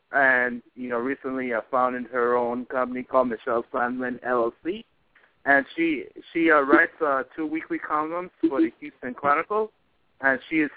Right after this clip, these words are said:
here with me right now. So, Michelle, uh, welcome to the show.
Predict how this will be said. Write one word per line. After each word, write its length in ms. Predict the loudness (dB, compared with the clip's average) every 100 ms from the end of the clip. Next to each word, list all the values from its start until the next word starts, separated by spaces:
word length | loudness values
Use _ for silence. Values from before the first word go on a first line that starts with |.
| 2
here 160 | 4
with 140 | 4 2
me 140 | 0
right 260 | 2 2 4
now. 240 | 0 0 0
So, 220 | 2 2
Michelle, 520 | 0 -2 2 4 4
uh, 220 | 4 4 4
welcome 380 | 0 -2 -4 -10
to 60 |
the 60 | -12 -8
show. 220 | -4 -4